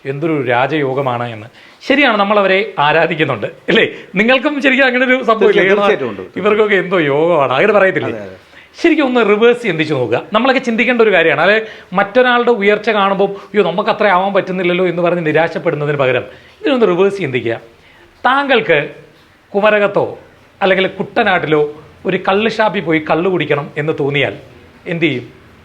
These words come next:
Speaker 2: വണ്ടി
Speaker 1: പോയി
Speaker 2: എടുത്ത്
Speaker 1: കുടിക്കും.
Speaker 2: പോവും, പോവും.
Speaker 1: പോയി കുടിക്കും.
Speaker 2: ഉം.
Speaker 1: മോഹൻലാലിനോ മമ്മൂട്ടിക്കോ അത് പറ്റുമോ? അതിനേക്കാൾ യോഗം നിങ്ങൾക്കുണ്ടേ. നിങ്ങൾക്കൊരു ഉത്സവ പറമ്പിൽ പോകണം എന്ന് വിചാരിച്ചാൽ നിങ്ങൾ ഈ ഉത്സവ പറമ്പിൽ പോവും.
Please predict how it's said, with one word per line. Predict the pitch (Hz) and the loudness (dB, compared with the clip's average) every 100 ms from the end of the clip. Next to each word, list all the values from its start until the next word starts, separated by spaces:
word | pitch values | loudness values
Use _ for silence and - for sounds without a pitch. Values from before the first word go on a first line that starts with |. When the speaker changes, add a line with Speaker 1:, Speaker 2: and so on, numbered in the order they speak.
| - - - - - - - - - - | -20 -20 -20 -20 -20 -20 -20 -20 -20 -14
Speaker 2:
വണ്ടി | 143 143 | -10 -2
Speaker 1:
പോയി | 143 | -2
Speaker 2:
എടുത്ത് | 156 | 0
Speaker 1:
കുടിക്കും. | 160 175 | 0 -2
Speaker 2:
പോവും, | - - - | -4 -14 -10
പോവും. | 143 - | -10 -2
Speaker 1:
പോയി | 151 156 | 0 0
കുടിക്കും. | 147 135 135 | 0 -4 -6
Speaker 2:
ഉം. | 120 101 - - | -10 -12 -14 -8
Speaker 1:
മോഹൻലാലിനോ | 151 180 185 185 180 | -4 -2 -2 -2 -2
മമ്മൂട്ടിക്കോ | 147 139 147 143 139 | -4 -4 -6 -4 -6
അത് | 120 131 | -6 -8
പറ്റുമോ? | - 123 95 - - - - - - - - 156 | -8 -10 -12 -18 -20 -20 -20 -20 -20 -20 -8 -2
അതിനേക്കാൾ | 170 254 277 262 | 2 2 2 4
യോഗം | 233 233 214 | 4 2 2
നിങ്ങൾക്കുണ്ടേ. | 208 185 160 160 - - - - - - 208 | 0 0 2 0 -2 -18 -20 -20 -20 -8 -2
നിങ്ങൾക്കൊരു | 269 302 - 233 220 220 | 2 2 2 2 2 0
ഉത്സവ | - 202 - 254 240 | -4 -4 2 2 4
പറമ്പിൽ | 220 214 185 | 2 2 0
പോകണം | 175 175 - | 0 0 -2
എന്ന് | 156 156 | -2 0
വിചാരിച്ചാൽ | 147 143 131 135 - - - - - 165 | 2 2 2 -2 -4 -12 -20 -20 -14 -6
നിങ്ങൾ | 208 262 | -4 -2
ഈ | 262 311 | -2 -2
ഉത്സവ | 185 214 | -2 0
പറമ്പിൽ | 214 220 220 | 2 2 0
പോവും. | 180 180 | 0 -2